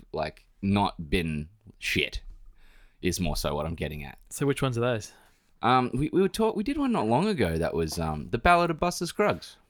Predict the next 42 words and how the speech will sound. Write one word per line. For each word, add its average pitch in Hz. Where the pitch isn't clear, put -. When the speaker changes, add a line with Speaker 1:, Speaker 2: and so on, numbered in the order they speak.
Speaker 2:
Oh, 127
yeah. 113
Yep. -
Speaker 1:
That 123
was 139
by 85
Speaker 2:
Mm. -
Speaker 1:
auteurs 107
or, 80
Speaker 2:
Mm. 110
Speaker 1:
you -
know, -
major 104
directors 87
with 82
visions 85
or 123
Speaker 2:
Mm. 113
Speaker 1:
styles. 78
And 87
I 107
think 110
that 101
when 104
you 98
get 104
someone 95
with 90
vision 87
and 80
style 85
that 78
knows 87
what 107
they're 90
doing 82
and, 78
and 80
has 87
a -
very 92
specific, -